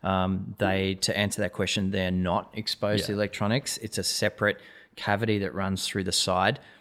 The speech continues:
Speaker 1: Um, and we've, um, like Nick said, we've got a, a silicon seal that seals that whole heatsink area up. Um, that cavity is a separate piece to the, the electronics, and that's a huge bit of, um, C N C
Speaker 2: Mm.
Speaker 1: forged aluminium that runs across it.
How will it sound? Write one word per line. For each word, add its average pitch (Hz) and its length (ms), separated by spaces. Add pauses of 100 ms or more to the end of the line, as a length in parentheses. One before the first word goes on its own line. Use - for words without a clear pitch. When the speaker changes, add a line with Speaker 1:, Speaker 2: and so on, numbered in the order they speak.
(120)
Speaker 1:
Um, 95 460
and 95 680
we've, 92 480 (140)
um, 95 240
like 98 160
Nick 98 160
said, 92 200
we've 92 140
got 92 160
a, 87 260
a - 60
silicon 95 420
seal 95 420
that 90 280
seals 95 500
that 90 140
whole 90 320
heatsink 92 480
area 87 320
up. 87 240 (460)
Um, 90 380
that 90 220
cavity 101 600 (240)
is 95 160
a 92 40
separate - 500
piece 92 340
to 92 120
the, 90 360
the 92 100
electronics, 90 720
and 95 200
that's 95 220
a 90 40
huge 104 680
bit 104 140
of, 85 140 (480)
um, 90 260
C 92 220
N 92 80
C 90 200
Speaker 2:
Mm. 104 140
Speaker 1:
forged 90 580
aluminium 98 540
that 73 140
runs 90 220
across - 380
it. 85 180